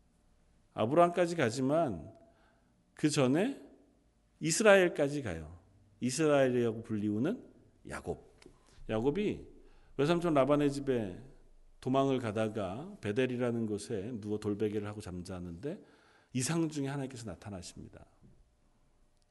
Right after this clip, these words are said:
어떤 꿈을 꿀까요? 머리 위로 사닥다리가 하늘까지, 그곳에 천사가 오르락 내리락 하는 모습을 보고 그 위에서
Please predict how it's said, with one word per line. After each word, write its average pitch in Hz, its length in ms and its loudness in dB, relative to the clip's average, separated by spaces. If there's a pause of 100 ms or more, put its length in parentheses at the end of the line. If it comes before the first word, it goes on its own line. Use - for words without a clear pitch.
어떤 165 320 -2
꿈을 160 280 2
꿀까요? 123 480 -4 (1900)
머리 123 320 4
위로 147 440 2 (760)
사닥다리가 143 1300 -2
하늘까지, 120 1400 -4 (1040)
그곳에 127 300 0
천사가 175 680 -2 (400)
오르락 101 580 -2 (300)
내리락 85 480 -4
하는 123 160 -2
모습을 120 340 -2
보고 117 320 -4
그 147 320 6
위에서 147 720 8